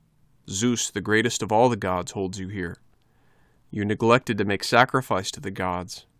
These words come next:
and for that reason you are held on this island." Then said I, "What must I do to win back the favor of the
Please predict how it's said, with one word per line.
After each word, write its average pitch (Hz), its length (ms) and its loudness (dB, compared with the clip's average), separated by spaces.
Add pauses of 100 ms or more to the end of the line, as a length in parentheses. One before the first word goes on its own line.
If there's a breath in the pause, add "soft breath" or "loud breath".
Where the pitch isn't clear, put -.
(400)
and 98 140 -8
for 110 100 -6
that 98 160 0
reason 107 320 -2
you 95 140 -6
are 95 80 -4
held 98 260 -6
on 90 120 -8
this 87 140 -10
island." 80 440 -8 (2750)
Then 107 300 2
said 104 280 2
I, 107 200 6
"What 107 220 0
must 110 260 0
I 101 100 4
do 117 220 2
to 104 60 0
win 107 200 0
back 107 240 2
the - 80 -12
favor 113 320 -2
of 104 120 -2
the 104 120 -4